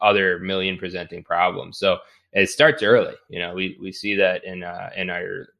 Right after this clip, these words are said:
learners at all levels. Um, so yeah, that's really, really a good point. I, I think, um, you know, there's levels, right, of, of what we think of as a difficult patient. You know, w-, there's,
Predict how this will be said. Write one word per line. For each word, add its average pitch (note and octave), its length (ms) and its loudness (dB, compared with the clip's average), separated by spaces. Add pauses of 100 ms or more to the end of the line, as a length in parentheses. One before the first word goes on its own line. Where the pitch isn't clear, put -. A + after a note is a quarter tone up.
(200)
learners G2 420 4
at F2 80 -2
all G2 240 6
levels. B1 480 -4 (400)
Um, F2+ 540 2 (480)
so G#2 360 10
yeah, G#2+ 160 8
that's G2+ 220 0
really, G2 340 2
really D2+ 280 2
a G#2 60 0
good F#2 180 -4
point. F#2+ 340 2 (420)
I, - 100 6 (280)
I D3+ 120 2
think, F#3 440 2 (180)
um, A2 640 2 (520)
you B2+ 120 6
know, B2 100 4
there's A2+ 200 0
levels, A#2 500 0
right, G2+ 340 2
of, F#2+ 260 -6
of G2 260 -12
what G#2 140 -2
we G2 100 -4
think G2 280 -10
of F#2 140 0
as F2+ 140 -6
a F#2 60 -12
difficult F#2 460 -8
patient. F2 440 -6
You F2+ 100 -12
know, F2+ 200 -8
w-, - 220 -14 (140)
there's, F#2+ 220 -10